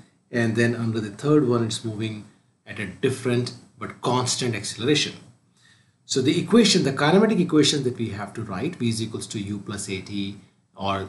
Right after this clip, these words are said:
the displacement is equals to U T plus half A T square,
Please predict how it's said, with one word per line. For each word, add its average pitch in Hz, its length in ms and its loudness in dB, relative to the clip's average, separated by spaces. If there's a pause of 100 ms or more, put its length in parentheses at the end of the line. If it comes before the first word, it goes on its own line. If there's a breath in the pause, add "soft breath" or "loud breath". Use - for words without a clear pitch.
(140)
the 107 180 -12
displacement 113 520 -2
is 92 100 -8
equals 98 240 -10
to 113 120 -6
U 101 180 -4
T 104 120 -6
plus 101 260 -10
half 92 260 -8
A 175 120 6
T 196 100 6
square, 127 420 0